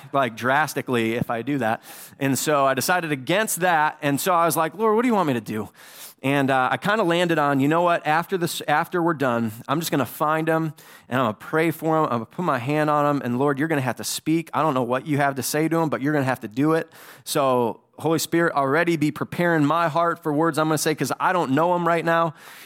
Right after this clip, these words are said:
And, uh, as the concert goes on, uh, Chad always spends some time in God's Word and just, uh, just, like, a little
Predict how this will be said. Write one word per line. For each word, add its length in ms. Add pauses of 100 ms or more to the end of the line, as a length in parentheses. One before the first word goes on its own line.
(140)
And, 340
uh, 300 (500)
as 200
the 80
concert 460
goes 220
on, 300 (840)
uh, 240
Chad 640
always 400
spends 240
some 100
time 260
in 80
God's 240
Word 300
and 100
just, 240 (360)
uh, 420
just, 220
like, 140
a 40
little 480